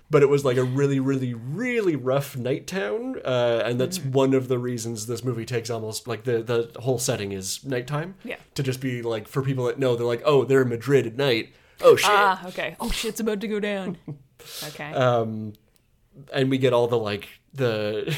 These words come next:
Speaker 1: <laughs> the, the late night T V stuff is very, like I said, true to, to what's going on.
Speaker 2: Mm-hmm.
Speaker 1: Like, people were talking about, um, how they had no idea what a T V show was that they were watching. It was just, like, this T V host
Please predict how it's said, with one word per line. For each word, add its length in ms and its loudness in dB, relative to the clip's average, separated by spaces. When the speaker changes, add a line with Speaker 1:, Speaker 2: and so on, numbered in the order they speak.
Speaker 1:
<laughs> 320 -20
the, 420 2
the 500 4
late 260 -2
night 220 0
T 200 0
V 240 -2
stuff 440 2
is 160 0
very, 360 2
like 160 -2
I 80 2
said, 220 0
true 360 -2
to, 360 0
to 100 -10
what's 220 -4
going 240 -4
on. 200 -2
Speaker 2:
Mm-hmm. 320 -8
Speaker 1:
Like, 220 -2
people 220 0
were 100 6
talking 340 2
about, 360 0
um, 300 -2
how 540 -2
they 160 4
had 200 2
no 200 6
idea 260 2
what 140 2
a 60 2
T 220 -4
V 140 -2
show 200 0
was 280 0
that 100 -4
they 100 0
were 80 0
watching. 400 0
It 80 -2
was 120 -6
just, 240 -4
like, 260 -6
this 140 -2
T 180 -4
V 220 0
host 420 0